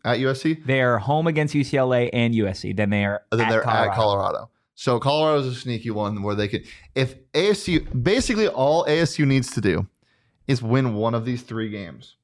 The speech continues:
Speaker 1: And they will almost for sure, unless Utah somehow sweeps or wins two and you, and you lose all three, you have the tiebreaker. Gotta make sure to get that four seed. 'Cause if you get that four seed, man,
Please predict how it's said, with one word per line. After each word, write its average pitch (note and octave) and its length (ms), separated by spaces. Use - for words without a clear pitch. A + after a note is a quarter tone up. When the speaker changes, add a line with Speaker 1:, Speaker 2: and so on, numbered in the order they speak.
Speaker 1:
And B2 220
they C3 100
will C3+ 160
almost B2 340
for E3 300
sure, B2 340
unless C#3 420
Utah F#3+ 400
somehow G3+ 340
sweeps - 720
or C#3+ 160
wins F3+ 300
two G3+ 520
and C#3+ 160
you, F#3 300
and C3+ 160
you E3 120
lose G3+ 200
all G#3 140
three, F#3 440
you F3 160
have G#3 180
the F#3+ 60
tiebreaker. A#2 760
Gotta C#3+ 240
make C3 160
sure B2+ 140
to A2 80
get G#2+ 120
that F#2 140
four F#2+ 220
seed. - 200
'Cause A#2 140
if A#2 160
you E3+ 80
get F#3+ 160
that E3 160
four D#3+ 220
seed, A#2+ 240
man, A2 300